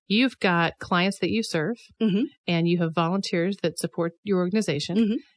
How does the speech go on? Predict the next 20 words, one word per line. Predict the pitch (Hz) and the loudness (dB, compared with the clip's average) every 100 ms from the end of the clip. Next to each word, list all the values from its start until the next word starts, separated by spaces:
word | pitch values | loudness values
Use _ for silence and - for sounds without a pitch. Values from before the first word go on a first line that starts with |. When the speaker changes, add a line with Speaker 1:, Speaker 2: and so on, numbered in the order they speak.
| - | -8
Speaker 1:
So | - 180 | 0 0
one | 170 208 | 2 2
of | 214 | 2
the | 196 | 0
things | 190 180 185 | 0 0 0
that | - 165 | 0 0
you | 175 | -2
can | - 175 | 0 0
be | |
doing | 170 170 208 202 | 2 0 0 0
is | 170 165 - - - | 0 -2 -8 -18 -4
asking | 180 190 - 214 | -2 -2 0 0
your | 190 | 0
community | - 190 175 175 | 0 0 2 0
partners | 175 - 202 220 - - | -2 -4 -4 -4 -8 -6
to | 202 | -2
have | 170 175 165 | -2 -2 -4
some | - 226 | -4 -4
sort | 226 196 185 | -2 -2 -2
of | 131 165 | 0 -2